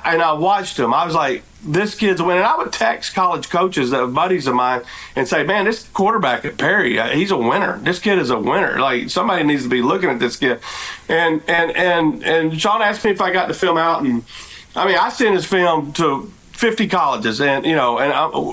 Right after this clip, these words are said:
Clemson, Alabama, uh, anywhere to Ball State, right? So, I mean, I, I've sent it out to a lot of different places, and, and you would see texts I would get back of, "Hey, he don't have a measurables, he doesn't have the measure-, or,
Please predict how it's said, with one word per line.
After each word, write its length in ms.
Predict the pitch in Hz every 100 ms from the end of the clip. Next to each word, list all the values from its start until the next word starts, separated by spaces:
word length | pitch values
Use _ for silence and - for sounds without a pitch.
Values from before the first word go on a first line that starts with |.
| - -
Clemson, 640 | - 220 185 - 135 104 131
Alabama, 880 | 175 185 180 185 190 190 185 180 - - - -
uh, 480 | 139 139 135 135 135
anywhere 640 | - 185 196 180 175 180 147
to 100 | 160
Ball 260 | 147 185 180
State, 500 | - 202 165 101 -
right? 380 | 139 156 160 143
So, 400 | - 160 147 - - - - -
I 120 | 160
mean, 160 | 170 156
I, 220 | 165 170
I've 100 | 185
sent 200 | 233 202
it 60 | 185
out 240 | 180 175
to 100 | 170
a 80 | 147
lot 220 | 180 175
of 60 | 160
different 340 | 175 151 123
places, 460 | 170 214 208 151 135
and, 200 | 135 139
and 360 | 143 139 127 - - - -
you 160 | 220
would 160 | 233 180
see 720 | - 208 190 190 175 151 - -
texts 500 | 190 190 185 196 170
I 140 | 165
would 180 | 160 147
get 180 | 156 151
back 440 | 147 147 139 -
of, 400 | 143 131 123 120
"Hey, 460 | 139 147 143 131 - - - - -
he 120 | 151 185
don't 140 | 170
have 160 | 156 135
a 20 |
measurables, 880 | 131 185 185 180 185 180 170 - -
he 80 | 156
doesn't 240 | 160 147
have 120 | 143
the 40 | 135
measure-, 260 | 170 165
or, 340 | 139 135 127